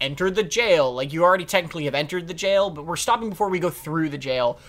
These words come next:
both because this beginning section of this is a ton to get through, lots to talk about, lots of juicy reveals that I'm very excited to dig into,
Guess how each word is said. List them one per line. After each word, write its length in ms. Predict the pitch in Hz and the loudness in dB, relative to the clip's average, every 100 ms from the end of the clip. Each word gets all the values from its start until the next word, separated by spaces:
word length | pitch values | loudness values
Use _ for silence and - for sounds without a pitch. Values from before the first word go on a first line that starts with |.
| - | -2
both 220 | - 247 - | 4 4 4
because 300 | 240 208 165 | -4 -2 -2
this 120 | 170 | -6
beginning 420 | - 180 233 226 | -6 -4 -4 -4
section 360 | - 180 - 160 | -2 -2 -2 -8
of 140 | 143 | -6
this 180 | 147 - | -6 -6
is 180 | 147 127 | -8 -10
a 60 | |
ton 640 | - - - 175 214 190 165 | -12 -8 6 8 8 4 0
to 80 | |
get 220 | 147 147 - | 0 0 0
through, 180 | 151 | -6
lots 380 | 143 139 156 156 | 2 8 8 8
to 100 | - | -8
talk 260 | 143 135 139 | 0 0 2
about, 240 | 131 120 | -2 -2
lots 240 | 127 170 165 | 0 -2 -2
of 80 | |
juicy 320 | 139 151 - 156 | -6 -4 -4 -6
reveals 460 | 143 139 131 131 | -6 -4 -4 -4
that 140 | 127 135 | -6 -6
I'm 80 | |
very 220 | 135 196 156 | -2 -2 -2
excited 360 | - 143 135 | -4 -6 -6
to 80 | 127 | -10
dig 220 | 127 127 | -10 -10
into, 420 | 131 131 135 127 | -10 -8 -6 -8